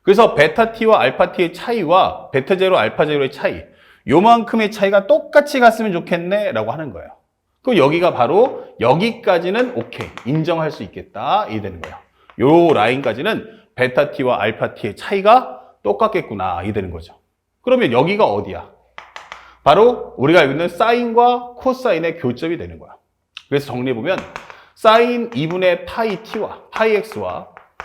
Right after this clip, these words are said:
코사인 이분의 파이 X가 같을 때를 찾아와, 이 되는 건데, 종류가 몇 종류야? 두 종류야. 각도는 같은데 종류가 두 종류니까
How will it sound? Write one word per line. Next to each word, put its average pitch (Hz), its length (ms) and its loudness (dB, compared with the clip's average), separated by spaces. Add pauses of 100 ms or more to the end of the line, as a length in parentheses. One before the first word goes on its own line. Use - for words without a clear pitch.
(520)
코사인 233 540 0
이분의 139 460 -2 (320)
파이 240 400 0
X가 214 300 -2
같을 127 380 -4
때를 160 160 -4
찾아와, 170 560 -6
이 113 100 -6
되는 110 180 -4
건데, 87 380 -14 (1000)
종류가 240 420 4
몇 117 140 -2
종류야? 120 520 -6
두 156 140 0
종류야. 101 420 0
각도는 220 420 0
같은데 202 520 2
종류가 170 300 0
두 131 120 -8
종류니까 120 640 -4